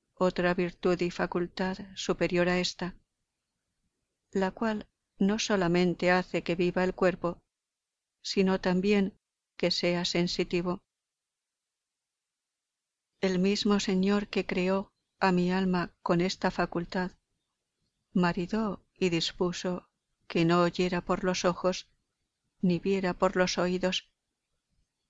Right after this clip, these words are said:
sino que se sirviera de aquéllos para ver, y destotros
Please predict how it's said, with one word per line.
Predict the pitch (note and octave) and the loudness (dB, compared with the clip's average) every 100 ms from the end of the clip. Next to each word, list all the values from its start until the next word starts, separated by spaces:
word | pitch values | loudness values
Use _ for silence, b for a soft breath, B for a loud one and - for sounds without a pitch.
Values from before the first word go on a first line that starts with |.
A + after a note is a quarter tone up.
| _ _ - | _ _ -14
sino | - G3 F#3 F#3+ | 0 2 2 0
que | - | -2
se | F#3 F#3+ | 0 0
sirviera | - F#3 F#3+ A3+ G3 F#3 | 0 -4 -2 -2 -2 -2
de | F3 | -2
aquéllos | F3 G3+ F3+ E3 - - _ | 0 -2 0 -2 -4 -12 _
para | F#3 E3+ | -6 -4
ver, | E3+ F3+ E3+ - _ _ _ _ _ _ _ _ | -2 -4 -4 -10 _ _ _ _ _ _ _ _
y | F#3+ | -4
destotros | E3+ E3+ - F3+ E3+ F3+ F3 F3 | -2 -4 -2 0 0 -2 -4 -4